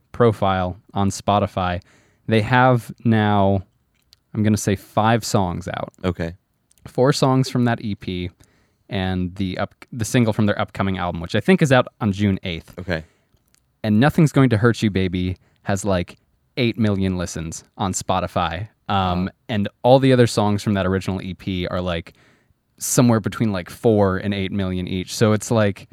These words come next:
Speaker 2: Weird.
Speaker 1: this i-, and it, it, it, the E P was, like, from two thousand twelve or
Speaker 2: Mm-hmm.
Speaker 1: something like that.
Speaker 2: Mm-hmm.
Speaker 1: So this is, like, five years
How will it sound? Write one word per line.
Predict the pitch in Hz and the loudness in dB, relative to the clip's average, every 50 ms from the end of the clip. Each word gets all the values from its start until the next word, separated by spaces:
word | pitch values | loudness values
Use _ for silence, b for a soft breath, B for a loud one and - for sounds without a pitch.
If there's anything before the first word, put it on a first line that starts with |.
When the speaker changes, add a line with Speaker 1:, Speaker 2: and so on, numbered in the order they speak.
| - | -20
Speaker 2:
Weird. | 78 78 78 78 78 78 78 117 117 | -20 -18 -16 -16 -14 -12 -6 2 2
Speaker 1:
this | 156 175 - 170 | 4 4 4 2
i-, | 147 - | 0 2
and | 147 147 147 | 2 2 2
it, | - - | 0 0
it, | 143 131 - _ _ - | -4 -4 -6 _ _ -2
it, | 143 143 139 - _ _ - | -2 -2 -2 -4 _ _ -14
the | 143 127 117 117 120 127 131 - 180 | -12 -10 -8 -4 -2 -2 -2 0 -2
E | 185 | -4
P | - - 156 151 123 | -2 0 2 2 4
was, | 110 104 - | 2 2 0
like, | 104 95 92 87 - | -2 -4 -4 -4 -6
from | - - 95 90 90 87 85 - _ - | -2 -2 0 0 0 -2 -4 -8 _ -4
two | - 113 104 | -2 0 2
thousand | - 110 107 101 95 92 92 90 87 - - _ _ | 2 2 2 2 2 0 -4 -6 -6 -8 -10 _ _
twelve | - 120 110 101 101 110 113 117 - - | -6 -2 0 0 0 0 -2 -4 -8 -10
or | 98 | -10
Speaker 2:
Mm-hmm. | 101 98 95 117 117 | -10 -6 -2 -2 0
Speaker 1:
something | 92 127 117 107 123 120 | 2 2 2 2 2 2
like | 113 113 110 90 | 2 0 0 2
that. | 104 113 110 95 | 2 2 2 2
Speaker 2:
Mm-hmm. | 90 95 | -2 -4
Speaker 1:
So | 101 110 | -6 -4
this | 107 117 - 123 | -4 -4 -4 -6
is, | 104 98 | -6 -4
like, | 98 90 87 - - | -4 -4 -6 -8 -14
five | - - - 104 98 95 95 98 90 | -20 -8 -4 -2 0 0 -2 -2 -4
years | 90 92 90 95 95 95 95 - - - - | -4 -4 -4 -2 -2 -2 -4 -6 -10 -14 -18